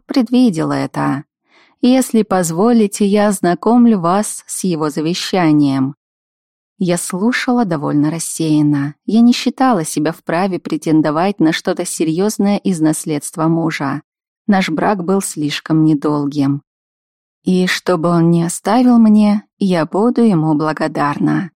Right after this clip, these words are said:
Поместье и его главная жемчужина, известный всей Ирландии конный завод, где когда-то выращивали лошадей, достойных королевской конюшни,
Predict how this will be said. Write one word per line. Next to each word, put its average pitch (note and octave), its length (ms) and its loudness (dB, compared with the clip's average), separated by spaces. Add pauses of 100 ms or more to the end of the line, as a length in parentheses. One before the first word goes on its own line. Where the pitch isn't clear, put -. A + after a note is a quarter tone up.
(680)
Поместье A3 800 2
и G3 80 0
его F#3 220 2
главная F3 400 2
жемчужина, F3 880 0
известный E3+ 580 -2
всей F#3+ 400 0
Ирландии F3+ 640 0
конный F3+ 420 2
завод, E3+ 440 -2 (840)
где F#3 300 0
когда-то G3 400 -2
выращивали G3 580 0
лошадей, G#3+ 500 2
достойных E3 540 0
королевской F3+ 560 -2
конюшни, E3+ 800 2